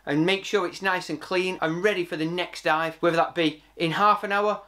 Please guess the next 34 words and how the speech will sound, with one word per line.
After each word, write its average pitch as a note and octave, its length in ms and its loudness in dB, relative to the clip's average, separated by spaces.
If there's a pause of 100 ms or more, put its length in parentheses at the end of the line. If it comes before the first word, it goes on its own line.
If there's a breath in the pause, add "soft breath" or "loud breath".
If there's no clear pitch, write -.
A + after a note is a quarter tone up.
(160 loud breath)
or D#3 180 4
three F3+ 300 0
weeks' F#3 260 -6
time. D#3 400 0
Did D#3+ 160 0
you G3 80 -2
know F#3+ 160 4
that D3+ 80 -2
you D3 80 -6
don't E3+ 160 0
need E3 120 -6
to E3+ 100 -6
hold E3 340 2
a D#3+ 40 -14
service F3+ 380 -2
technician's D#3 600 -4
qualification D#3 800 -2 (320 loud breath)
just - 220 -4
to C#3+ 40 0
maintain D#3 540 2
the C3+ 40 -4
serviceability D3 720 -2
of B2 80 -10
your C3 240 2
own C#3 180 0
regulators? A#2+ 640 -4
Grab G3 180 0
yourself F3 260 -2
a E3 40 -6
brew, F3 340 2 (200 loud breath)
put G#3 160 2
your E3+ 80 0
feet F#3 240 2
up, E3+ 260 2